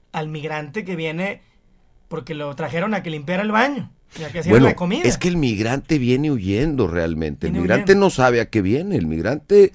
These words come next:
Speaker 1: Ah.
Speaker 2: el migrante s-, eh, intuye que hay una, una, una demanda laboral.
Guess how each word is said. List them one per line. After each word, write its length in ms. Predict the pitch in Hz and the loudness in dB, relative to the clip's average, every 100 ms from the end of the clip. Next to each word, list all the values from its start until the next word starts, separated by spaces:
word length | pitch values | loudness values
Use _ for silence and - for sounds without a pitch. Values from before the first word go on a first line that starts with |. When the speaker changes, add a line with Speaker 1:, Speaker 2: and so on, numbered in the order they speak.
| 190 | -4
Speaker 1:
Ah. 100 | 151 - _ | -16 -16 _
Speaker 2:
el 100 | - | -2
migrante 360 | 95 101 127 190 | 0 2 2 0
s-, 180 | - - | 0 -2
eh, 120 | 107 - | -2 0
intuye 640 | 113 95 127 185 190 - | -2 2 2 4 4 0
que 160 | 107 95 | 2 2
hay 160 | 107 | 2
una, 420 | 110 107 95 85 73 | 2 2 2 2 0
una, 680 | 95 98 98 92 85 78 - | -2 2 4 6 4 2 -2
una 580 | 82 85 82 78 73 69 | -4 -2 -2 -2 -2 -2
demanda 460 | 78 90 98 92 82 | 0 4 4 4 2
laboral. 480 | 73 73 110 117 | 2 2 2 0